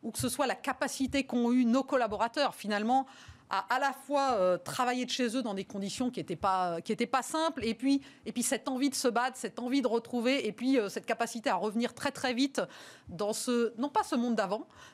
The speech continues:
euh, mais finalement cette envie de retrouver, euh, un, un monde, un monde normal. Voilà, on sous-estime toujours, on s'imagine toujours que ça va être, il va falloir expliquer, et cetera. Et quand on fait appel au bon sens,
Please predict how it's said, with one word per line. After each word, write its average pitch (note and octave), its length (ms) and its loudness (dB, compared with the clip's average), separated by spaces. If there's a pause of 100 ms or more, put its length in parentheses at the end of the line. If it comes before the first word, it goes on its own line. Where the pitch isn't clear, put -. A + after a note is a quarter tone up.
(120)
euh, G3+ 240 0
mais G3 80 -2
finalement A#3+ 260 0
cette - 320 -4
envie C#4 380 4
de F3 100 -4
retrouver, A3+ 640 0
euh, F#3 480 2
un, F#3 220 0
un F#3 60 0
monde, A3 340 2
un F3+ 320 4
monde B3 220 2
normal. A#3 420 0 (260)
Voilà, F#3 160 2
on G#3+ 60 -6
sous-estime D4+ 560 2
toujours, D4 380 4
on A#3+ 80 4
s'imagine B3+ 480 2
toujours C4+ 440 0
que A#3+ 120 -6
ça A3 180 0
va A3+ 80 0
être, A3+ 140 -6
il A#3+ 80 -2
va G#3+ 80 2
falloir G#3 180 -2
expliquer, B3 520 2
et A3 40 0
cetera. B3+ 340 2
Et B3+ 60 -2
quand G3+ 160 -8
on A#3 60 -4
fait - 120 -4
appel B3 240 2
au G#3+ 60 4
bon B3+ 220 2
sens, C#4+ 420 2